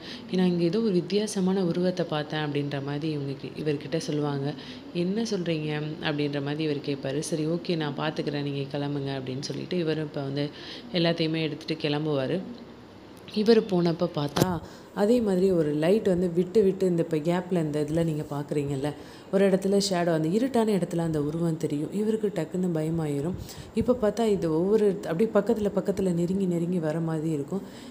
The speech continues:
இப்ப அவருக்கு ரொம்ப பயமாயிரும். இப்ப என்ன பண்ணுவாருன்னா, டக்குன்னு லைட்டெல்லாம் ஆஃப் ஆயிரும். டக்குன்னு அங்க இருக்க சென்சார் லைட்டை கை வச்சு on பண்ணிடுவாரு. இப்ப பார்த்தா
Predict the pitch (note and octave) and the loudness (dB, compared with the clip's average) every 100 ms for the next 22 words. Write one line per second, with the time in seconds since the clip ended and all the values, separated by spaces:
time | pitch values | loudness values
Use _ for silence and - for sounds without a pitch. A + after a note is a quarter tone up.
0 | - G3 G3 F#3 E3+ E3 E3 F#3+ F#3 D#3+ | -4 0 4 2 2 -2 0 2 2 2
1 | D#3+ E3 D3+ D3 D3 F#3 F#3+ F#3 G#3+ G3 | 2 0 0 -2 -2 -2 2 2 2 2
2 | F3 F#3 G#3+ F3+ F#3 A3 F#3 F3 G3 G3 | 2 0 0 -2 0 2 2 2 2 2
3 | F#3+ F3+ F3+ F3+ D#3 F3+ G#3 E3+ E3 F3 | 2 0 -2 0 0 0 0 -2 -4 -6
4 | E3 D#3 D#3 F3 F#3 F#3 G#3+ F3+ D#3 D3 | -4 -4 -4 -4 -2 0 0 0 0 -2
5 | D3 D#3 E3+ E3+ E3 D3+ D#3 E3+ D#3+ D3 | -4 -2 0 -2 -2 -2 -2 -2 -2 -4
6 | C#3+ C3+ C3+ - - F3+ G3+ F3+ D#3+ F#3+ | -4 -4 -6 -10 -6 -4 -2 -2 -4 -4